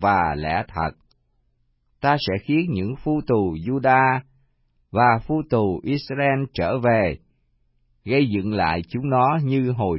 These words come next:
trước. Ta sẽ làm cho sạch mọi sự gian ác chúng nó đã phạm nghịch cùng ta. Ta sẽ tha mọi sự gian ác chúng nó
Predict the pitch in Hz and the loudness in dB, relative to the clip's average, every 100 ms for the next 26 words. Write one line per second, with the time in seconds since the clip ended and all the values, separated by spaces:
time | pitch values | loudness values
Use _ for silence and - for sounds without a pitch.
0 | - 123 139 175 - _ _ _ _ _ | -2 0 2 0 -6 _ _ _ _ _
1 | _ _ _ _ 123 143 151 151 123 113 | _ _ _ _ 2 2 2 4 4 4
2 | 95 147 147 - 104 - _ _ _ _ | 0 0 0 2 -2 -2 _ _ _ _
3 | 85 85 98 101 85 85 101 127 131 127 | -2 -2 -2 -4 -6 -6 -2 0 0 0
4 | 156 - - 139 139 135 143 175 175 - | -2 -4 -8 -4 2 4 2 0 -8 -8
5 | 76 78 113 - 78 95 98 90 _ - | -6 -4 -6 -4 -6 -4 -4 -6 _ -6
6 | 104 78 71 - 110 117 113 117 _ _ | -6 -4 -10 0 2 4 2 -4 _ _
7 | _ _ _ _ _ _ _ _ - 139 | _ _ _ _ _ _ _ _ 0 0
8 | - 82 - 143 147 135 87 90 98 82 | 0 -6 -2 0 2 2 0 -2 -4 -6
9 | 82 87 127 135 135 165 - 147 156 143 | -6 -4 -2 -2 -2 -4 -6 -4 0 2
10 | 151 185 | 2 0